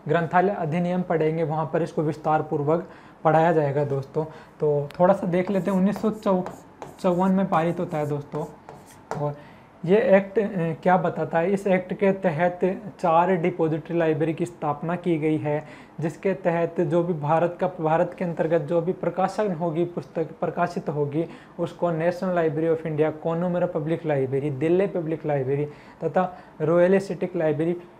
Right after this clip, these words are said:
बम्बई के अंतर्गत एक एक प्रति पहुंचाई जाएगी वहाँ पे, ठीक है, Delivery of Book Act के तहत। और उसी एक्ट के तहत National Library of India पुस्तक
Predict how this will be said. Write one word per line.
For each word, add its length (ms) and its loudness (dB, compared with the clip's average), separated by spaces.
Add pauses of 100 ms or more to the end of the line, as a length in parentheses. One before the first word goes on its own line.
(560)
बम्बई 480 4
के 120 -2
अंतर्गत 880 0
एक 240 0
एक 160 -2
प्रति 240 -2
पहुंचाई 500 0 (320)
जाएगी 380 0
वहाँ 160 -6
पे, 180 -10 (680)
ठीक 140 0
है, 120 2
Delivery 400 4
of 140 6
Book 340 2
Act 140 -6
के 140 2 (360)
तहत। 320 -2
और 160 0
उसी 280 0
एक्ट 340 2
के 180 2
तहत 300 6
National 600 4
Library 400 6
of 100 -6
India 380 2 (640)
पुस्तक 500 -2